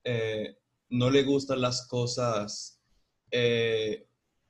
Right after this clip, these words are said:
que en una primera instancia, ¿no? Como que en un, en un, en, en una prim-, eh, como, como uno lo ve por primera vez, son complicadas. Yo valoro mucho, eh, obras que son simples,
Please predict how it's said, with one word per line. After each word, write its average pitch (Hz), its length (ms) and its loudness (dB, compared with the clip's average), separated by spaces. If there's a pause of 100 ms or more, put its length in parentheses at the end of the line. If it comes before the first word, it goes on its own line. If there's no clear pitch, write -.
que 127 280 0
en 135 160 2
una 147 280 2
primera 151 560 0
instancia, 127 680 -2
¿no? 117 60 -2
Como 113 160 -6
que 120 80 -4
en 117 60 0
un, 123 180 -2
en 120 140 -2
un, 135 260 -4
en, 123 300 -4
en 120 100 -2
una 127 220 -2
prim-, 143 260 0
eh, 117 200 -2 (100)
como, 107 160 -10
como 113 180 -6
uno 123 140 0
lo 135 80 2
ve 135 40 -2
por 135 120 0
primera 123 300 -2
vez, 113 300 -2 (280)
son 123 260 -4
complicadas. 117 680 0 (580)
Yo 127 340 -2
valoro 147 360 4
mucho, 139 640 0 (100)
eh, 110 640 -2
obras 120 680 0 (400)
que 117 220 0
son 127 840 -2 (220)
simples, 143 1080 -2